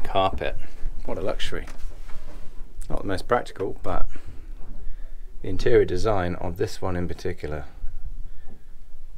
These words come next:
it's pretty amazing, really. There's no point in me even trying to show you all the stowage. There's so much stowage throughout this boat. It's, uh,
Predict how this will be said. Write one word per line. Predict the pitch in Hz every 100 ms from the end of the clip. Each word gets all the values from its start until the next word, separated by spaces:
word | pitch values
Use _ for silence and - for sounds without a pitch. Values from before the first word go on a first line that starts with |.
| -
it's | -
pretty | - 98
amazing, | 92 98 92 80
really. | 85 87 87 - - - - -
There's | 101 -
no | 110 110
point | - 113
in | 107
me | 110
even | 101 98
trying | 104 95
to |
show | - 113
you | 117 87
all | 85
the | 82
stowage. | - 92 85 -
There's | 92
so | - 107 101
much | 85 - -
stowage | 78 80 80 - - - - - - - - - - - - - - - - - - - - - -
throughout | - 101 107 107
this | - -
boat. | 92 90 90 - - - - - -
It's, | - - - -
uh, | 92 85